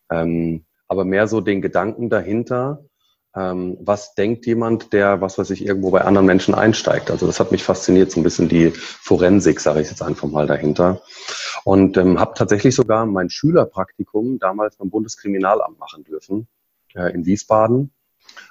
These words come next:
Und hab dann aber so ein Stück weit gemerkt, da sind, die sitzen ja eigentlich, äh, überwiegend hinterm Schreibtisch. Und dann war das, äh, ich glaub,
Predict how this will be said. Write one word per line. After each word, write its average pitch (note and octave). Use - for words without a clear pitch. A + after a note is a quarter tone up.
Und F#2+
hab -
dann A2
aber A2+
so G#2
ein G2+
Stück -
weit B2
gemerkt, G2+
da F2+
sind, G2
die F2+
sitzen F2
ja F#2
eigentlich, E2
äh, D#2
überwiegend E2+
hinterm D#2+
Schreibtisch. -
Und E2
dann D#2+
war D#2+
das, F2
äh, D#2
ich -
glaub, D#2